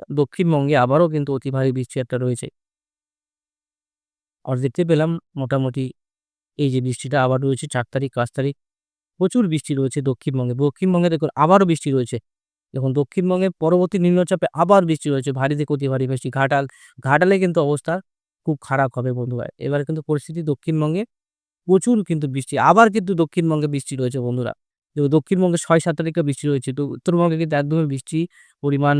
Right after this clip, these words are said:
নেই বললেই চলে। দেখুন আস্তে আস্তে বৃষ্টির পরিমাণ কিন্তু দক্ষিণবঙ্গে বেশি রয়েছে, উত্তরবঙ্গে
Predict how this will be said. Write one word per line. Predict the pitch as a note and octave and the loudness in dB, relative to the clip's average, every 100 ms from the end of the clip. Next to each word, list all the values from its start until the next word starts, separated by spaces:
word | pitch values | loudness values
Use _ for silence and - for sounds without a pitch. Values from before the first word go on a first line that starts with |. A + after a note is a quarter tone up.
| C3+ | 4
নেই | C#3+ D#3+ | 4 2
বললেই | D3 C#3+ D3 | 2 0 0
চলে। | - C3 B2 A#2 _ _ - | -2 -2 -2 -6 _ _ -8
দেখুন | C3+ C3 A#2+ _ _ _ _ - | -4 -4 -6 _ _ _ _ -10
আস্তে | C#3 - E3 | -8 -4 -4
আস্তে | - D#3 | -4 -4
বৃষ্টির | C#3 - C#3+ | -4 -6 -4
পরিমাণ | D3 C#3+ D3+ | -2 -2 -2
কিন্তু | C#3 C3 E3+ G3 _ _ _ _ _ _ _ _ _ - | -4 -6 -6 -8 _ _ _ _ _ _ _ _ _ -2
দক্ষিণবঙ্গে | D3 C3 - E3+ D3 C#3+ D#3+ | -2 0 0 2 2 2 0
বেশি | C3+ - | -2 -2
রয়েছে, | C3 C3 C3+ | -2 -2 -4
উত্তরবঙ্গে | B2 C3 - D3+ C#3+ D3+ | -8 -6 -4 0 0 0